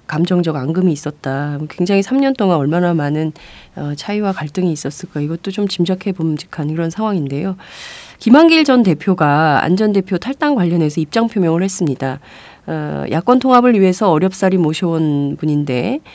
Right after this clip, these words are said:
막무가내 패권 정치가 기어코 내몰고 말았다, 이렇게 비판을 했는데요.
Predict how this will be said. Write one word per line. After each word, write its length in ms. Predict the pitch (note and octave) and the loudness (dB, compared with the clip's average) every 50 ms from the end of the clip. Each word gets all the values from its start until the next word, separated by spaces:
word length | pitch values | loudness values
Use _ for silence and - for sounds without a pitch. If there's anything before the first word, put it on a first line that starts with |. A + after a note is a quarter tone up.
| - - - _ | -20 -20 -6 _
막무가내 760 | - C3 D3 F3+ G#3+ A#3+ B3+ B3 B3 A3+ A3+ A3+ A3 A3 A3 | 2 4 6 6 6 6 6 6 4 4 6 6 4 2 2
패권 420 | A3 - - _ - D4+ D4 D4 C#4+ | -2 -10 -14 _ 2 4 6 6 4
정치가 760 | C#4 G#3 F#3+ F#3 F#3+ - - F3+ G3+ A3+ A#3+ B3 B3+ B3+ B3+ - | 4 2 2 0 -2 -4 -2 2 4 4 4 4 4 0 -2 -4
기어코 480 | - F3+ D#3+ D3+ - - - A#3+ B3 | -4 -4 -4 -4 -4 -2 -2 0 0
내몰고 480 | G3+ D3 C#3+ D#3+ F#3 A3+ B3+ C4 - A#3+ | 0 0 4 4 6 6 6 4 2 0
말았다, 380 | F#3+ C#3 C3+ C#3 - _ - C#3+ | 2 0 -2 -4 -4 _ -4 -4
이렇게 260 | C#3 D3 - A3 G3+ | -4 -2 -4 -4 -4
비판을 420 | - E3 - - E3 D#3+ D#3+ E3+ | -4 -6 -6 -4 -4 -2 0 0
했는데요. 640 | F#3+ A#3 B3 A#3 G3+ E3 C#3 C3+ B2+ D3+ G#3 A3 F#3+ | 0 0 0 0 0 0 0 -2 -2 -2 -2 -4 -6